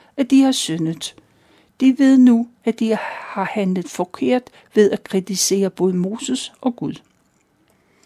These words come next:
Folk spørger, om Moses vil bede til Gud, så slangerne forsvinder. De er ikke spor i tvivl om, at det er Gud, der har sendt slangerne, og at han kan fjerne dem igen. Gud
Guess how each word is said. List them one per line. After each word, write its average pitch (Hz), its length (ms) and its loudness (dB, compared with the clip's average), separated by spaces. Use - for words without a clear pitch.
Folk 285 280 0
spørger, 208 400 -2
om 220 120 0
Moses 208 560 -4
vil 196 220 -4
bede 190 160 -4
til - 180 -8
Gud, 220 340 -6
så - 200 -4
slangerne 202 600 -2
forsvinder. 165 760 -4
De 208 200 -2
er 196 180 0
ikke 233 320 -2
spor - 500 0
i 247 80 2
tvivl 226 500 -2
om, 208 220 0
at 220 140 -2
det 220 60 -4
er 202 140 -6
Gud, 254 220 0
der 247 100 -2
har 226 80 0
sendt 196 320 -4
slangerne, 196 720 -4
og 254 260 2
at 254 100 -2
han 220 280 -8
kan 233 140 -8
fjerne 190 440 -4
dem 202 240 -4
igen. 151 320 -6
Gud 277 240 0